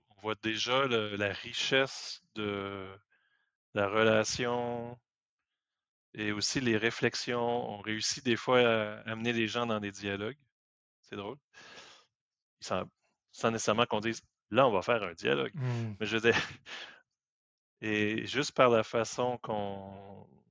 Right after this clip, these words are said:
Speaker 1: c'est peut-être plus facile en étant déjà deux, là. C'est le fait d'être deux, puis là, tout d'un coup, il y a un exemple de quelque chose qui se passe, euh, peut-être pour les gens qui sont pas habitués d'être dans des conversations, euh, non ping-pong, là.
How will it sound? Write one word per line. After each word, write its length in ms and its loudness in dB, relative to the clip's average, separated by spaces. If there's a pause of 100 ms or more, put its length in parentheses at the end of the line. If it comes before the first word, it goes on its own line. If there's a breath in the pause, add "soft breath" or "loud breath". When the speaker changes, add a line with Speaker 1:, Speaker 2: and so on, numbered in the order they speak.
(120)
Speaker 1:
c'est 140 -20
peut-être 140 0
plus 100 -10
facile 280 4
en 100 6
étant 260 0
déjà 320 -2
deux, 320 -8
là. 120 -12 (1500)
C'est 120 -12
le 80 -4
fait 160 0
d'être 280 2
deux, 200 -2
puis 120 -10
là, 60 -6
tout 120 -8
d'un 80 -2
coup, 100 -12
il 60 -6
y 20 -6
a 20 -6
un 60 -6
exemple 360 -2
de 60 -8
quelque 200 -10
chose 180 -8
qui 100 -16
se 60 -16
passe, 340 -6
euh, 100 -10 (480 loud breath)
peut-être 200 -2
pour 140 -2
les 120 4
gens 180 4
qui 160 -10
sont 180 -8
pas 100 4
habitués 320 0
d'être 160 -2
dans 140 -4
des 360 -10 (680 soft breath)
conversations, 960 0
euh, 520 -10
non 180 -4
ping-pong, 500 -8
là. 120 -10